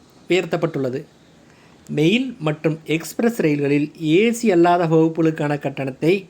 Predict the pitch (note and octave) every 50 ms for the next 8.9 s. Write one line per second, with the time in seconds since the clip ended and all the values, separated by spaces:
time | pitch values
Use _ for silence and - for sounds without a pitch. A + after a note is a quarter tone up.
0 | - - E3+ F3+ G3 G3 G3 F#3 F#3 F3 F#3 F3 F3 E3+ F3+ D3+ D#3 E3 - -
1 | D3+ D#3+ F#3 G#3 G#3 - E3+ F3 E3 - E3+ D#3 D3 C#3+ C3+ C3 - C3+ D3 F3+
2 | A3 A3+ A3+ - - - _ - - - - - - - _ _ - C3 D3 E3+
3 | G3 A3+ A#3 A3+ - A3+ G3 F3+ F3 G3 A3 A3 - A3+ G#3+ F3 E3+ F3+ F3+ F3
4 | F#3 F#3 F3+ F3 E3+ - E3 D#3+ E3 D#3+ D#3+ D3+ D3 - D3 C#3+ C#3+ C#3+ - F3
5 | F#3+ A#3 D4 D4 - _ _ _ _ _ _ _ _ _ _ _ _ _ _ _
6 | _ _ _ _ _ - F3 F3+ G3+ G#3+ G#3 G3+ F#3 F3+ F#3+ G3 F#3+ G3 D#3+ D#3
7 | E3 F3 F#3+ F#3+ - F3+ F3+ E3 - F3 D#3+ D#3+ D#3+ D#3 D3+ D3 C#3 D#3 G#3 A#3+
8 | A3+ - D3 D3+ D#3 F#3 F#3 F3 E3 D#3 D3 - - C4 C#4 C4 -